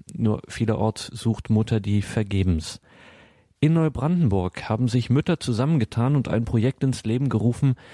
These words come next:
mit dem sie Begeisterung säen, leben, aufblühen lassen wollen. Ich habe sie im mecklenburgischen Neubrandenburg besucht und über ihr Projekt Mütter für Mütter gesprochen.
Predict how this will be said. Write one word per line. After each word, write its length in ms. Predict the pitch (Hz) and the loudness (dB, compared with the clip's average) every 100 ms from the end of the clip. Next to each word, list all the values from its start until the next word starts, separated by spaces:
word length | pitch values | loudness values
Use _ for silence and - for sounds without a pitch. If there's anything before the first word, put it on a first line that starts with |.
| - - | -20 -6
mit 160 | 110 104 | -4 2
dem 200 | 117 113 | 2 4
sie 240 | 113 117 | 4 2
Begeisterung 720 | - 107 107 123 - 104 104 | 2 0 0 0 -2 0 0
säen, 520 | 101 110 123 131 131 120 | 2 2 2 2 0 -2
leben, 560 | - 104 120 123 117 113 _ _ | -2 2 4 4 2 0 _ _
aufblühen 720 | 101 139 - - 120 135 131 | 0 0 0 2 4 4 2
lassen 340 | 113 - 117 | -2 0 0
wollen. 340 | 92 104 131 139 - - - - - | 2 2 2 0 -6 -20 -20 -20 -12
Ich 180 | - - | -8 -2
habe 160 | 107 104 | 0 0
sie 200 | 101 104 | 0 2
im 220 | 101 95 | 2 0
mecklenburgischen 800 | - 107 - 104 101 98 101 113 | 0 -2 -2 0 0 -2 -2 0
Neubrandenburg 760 | 101 101 - 98 107 107 101 - | 2 2 0 -2 0 2 0 0
besucht 460 | 110 104 170 - - - - - - | -2 2 0 -2 -10 -16 -18 -20 -4
und 220 | 139 156 | -2 -2
über 280 | 131 135 - | 0 0 2
ihr 160 | 131 | 0
Projekt 840 | 151 - 135 113 95 - - - - | 0 -2 0 2 0 -4 -14 -14 -6
Mütter 420 | 113 117 127 113 | -2 0 2 0
für 220 | 113 - 143 | 0 0 2
Mütter 480 | 98 104 95 101 - _ | 2 2 0 0 -4 _
gesprochen. 540 | - - - 92 92 | -6 -4 -2 -2 -2